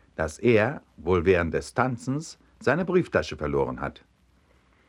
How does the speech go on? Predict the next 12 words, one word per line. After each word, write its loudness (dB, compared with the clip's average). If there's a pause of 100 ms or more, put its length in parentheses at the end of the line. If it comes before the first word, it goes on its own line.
(160)
Er -4
steigt 0
auf 2
einen 2
Stuhl 0
und 0
ruft: -2 (920)
„Ich -8
biete 4
fünf 2
Prozent 4
Finderlohn 4